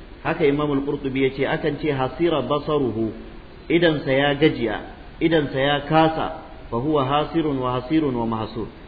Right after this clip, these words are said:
Ma'ana idan kai kallon, kai kallon, ƙarshe sai dai idan ka ya dawo yana hawaye, amma ba zai iya gano wata matsala ba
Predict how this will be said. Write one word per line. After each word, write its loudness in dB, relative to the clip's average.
Ma'ana 2
idan 2
kai 4
kallon, 2
kai 4
kallon, 4
ƙarshe -6
sai 0
dai 0
idan 0
ka -4
ya -2
dawo 0
yana 0
hawaye, 2
amma -2
ba 0
zai 0
iya 2
gano 0
wata -4
matsala -4
ba -4